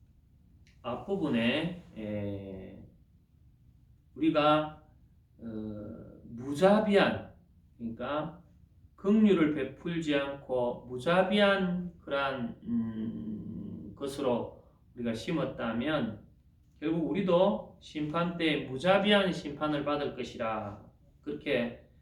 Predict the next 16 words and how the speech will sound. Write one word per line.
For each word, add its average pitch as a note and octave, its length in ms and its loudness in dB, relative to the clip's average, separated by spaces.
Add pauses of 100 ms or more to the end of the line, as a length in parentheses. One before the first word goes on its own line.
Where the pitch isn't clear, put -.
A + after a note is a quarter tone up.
(180)
이야기를 A#2+ 440 -2
했고 C#3 420 -6
만약에 G3+ 680 2 (640)
자비를 A#3 460 6
베푼다면 C3+ 960 0 (460)
우리가 A2 340 -10
심판을 D#3+ 920 -2
이긴다고 A#2+ 960 0 (120)
그렇게 D3+ 600 -6
십삼 B2+ 640 -8
절에, C#3+ 560 -4
에, G#2+ 500 -12
말씀하였습니다. A2 960 -10 (1120)
그리고 F#3 200 4
이제 E3 320 4
나아가서 D3 1300 4